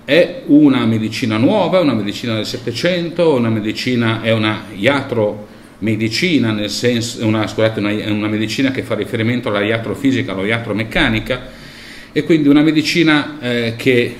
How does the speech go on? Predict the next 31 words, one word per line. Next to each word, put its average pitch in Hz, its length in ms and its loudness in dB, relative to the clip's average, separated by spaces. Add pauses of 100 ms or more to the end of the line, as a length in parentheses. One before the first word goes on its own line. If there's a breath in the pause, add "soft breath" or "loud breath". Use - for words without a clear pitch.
(120)
tiene 135 320 6
nel 117 160 2
giusto 117 280 -2
conto 127 260 0
la 113 80 0
tradizione 131 500 0
ma 139 160 0
cerca 139 300 2
di 120 100 -2
superarla 127 580 0
in 117 200 2
virtù 120 340 0
delle 107 220 2
nuove, 101 580 -2 (540 loud breath)
eh, 92 300 -8
idee. 92 640 -2 (300)
E, 135 400 0
eh, 120 200 -8
qui 170 160 0
abbiamo 107 720 2
Cogrossi, 104 920 -2 (160)
che 98 360 -6
è 98 100 -4
famoso 98 680 0 (380 loud breath)
per 107 160 -2
i 101 60 -4
suoi 92 180 -4
studi 123 800 0
che 110 280 0 (280)
preconizzano 113 1120 2
alcune, 113 840 2